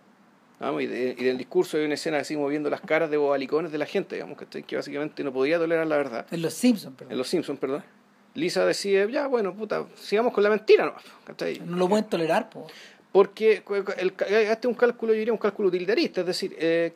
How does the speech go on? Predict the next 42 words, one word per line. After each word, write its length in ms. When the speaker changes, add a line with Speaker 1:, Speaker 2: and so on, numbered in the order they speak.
Speaker 1:
¿qué 140
genera 340
más 160
bien? 380
¿Cachai? 380
¿Qué 120
genera 200
un 100
bien 140
mayor 340
o 60
un 120
mal 120
mayor? 320
Speaker 2:
Claro. 200
Speaker 1:
O 80
sea, 440
las 140
cosas 280
tal 160
como 140
están, 360
digamos, 460
eh, 120
el, 180
el, 180
el 140
daño 340
que 120
puede 180
caus-, 360
que, 120
que 140
puede 180
causar 340
revelar 320
la 100
verdad 380
es 200
mucho 240
más 160
grande 360